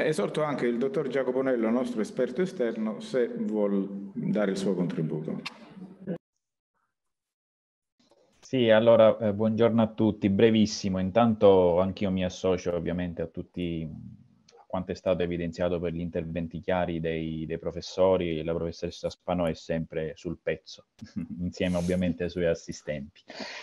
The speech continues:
Speaker 2: Eh, diciamo, oh, sì, questa era una, un'iniziativa, eh, che rientrava appunto all'interno di, di quella proiezione delle azioni, eh, che fanno parte di una prima strategia che porterà all'elaborazione finale della, dell'agenda.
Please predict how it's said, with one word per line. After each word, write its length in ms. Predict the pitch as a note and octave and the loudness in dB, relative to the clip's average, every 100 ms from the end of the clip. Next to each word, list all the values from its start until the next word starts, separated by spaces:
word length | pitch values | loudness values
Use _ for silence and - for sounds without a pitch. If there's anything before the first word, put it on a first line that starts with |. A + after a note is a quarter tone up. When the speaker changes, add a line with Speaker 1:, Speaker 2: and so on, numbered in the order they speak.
| - - _ | -18 -20 _
Speaker 2:
Eh, 380 | G2+ F#2+ F2+ F2+ | 4 6 6 4
diciamo, 400 | F#2+ - A#2+ A2+ | 4 6 6 8
oh, 760 | G2 F#2+ F2+ G2+ F2+ F2+ F2+ F2+ | 8 6 6 4 4 6 4 2
sì, 220 | - G#2+ | 0 2
questa 360 | G#2+ A#2 - C#3 | 2 2 4 6
era 200 | G#2 F#2+ | 8 6
una, 440 | A2 G#2 F2+ E2+ | 4 0 0 -2
un'iniziativa, 1500 | E2+ E2+ E2 F#2 F#2+ F#2 - F2+ G2+ G2+ F#2 F2 E2 D2+ F2+ | -6 -8 -6 -6 -4 -6 -6 -6 -4 -2 2 2 2 -2 -4
eh, 60 | F2 | -4
che 120 | F#2 | -6
rientrava 500 | F2+ F2 E2 F#2 F2+ | -6 -6 -2 0 2
appunto 380 | E2+ - F#2+ F2 | -2 -8 -8 -6
all'interno 560 | F2 E2+ G2 F#2+ E2+ | -6 -8 -6 -6 -6
di, 200 | E2 E2+ | -8 -10
di 120 | E2 D#2+ | -10 -8
quella 220 | F2+ F2 | -6 -4
proiezione 560 | F2 E2+ - F#2+ F2+ E2+ | -4 -6 -6 -6 -4 -4
delle 240 | E2 E2+ | -4 -4
azioni, 720 | - - F#2 F#2+ F2+ E2+ D#2+ - | -6 -6 -4 -2 -4 -6 -10 -10
eh, 200 | E2+ E2 | -10 -10
che 100 | E2 | -12
fanno 320 | - E2+ D#2+ | -10 -8 -4
parte 420 | E2+ E2+ - D#2+ | -4 -4 -10 -14
di 80 | D#2+ | -12
una 220 | E2+ E2 | -10 -12
prima 300 | - F2+ E2 | -10 -8 -8
strategia 880 | - E2 D#2 D#2 D#2+ F2 E2+ D2+ D2+ | -6 -8 -8 -10 -14 -10 -6 -6 -8
che 120 | E2 | -14
porterà 500 | - E2 - E2 E2+ | -6 -6 -6 -4 -2
all'elaborazione 760 | D#2+ D#2+ D#2+ D#2 D#2+ - F2+ E2 | -2 -4 -6 -6 -8 -10 -10 -10
finale 380 | D#2+ E2 D#2+ D#2 | -8 -6 -6 -8
della, 380 | D#2 D2+ D2 D2+ | -8 -10 -12 -10
dell'agenda. 760 | D2+ D2+ C#2+ D#2+ D2 D2 D2+ | -8 -10 -10 -10 -10 -10 -12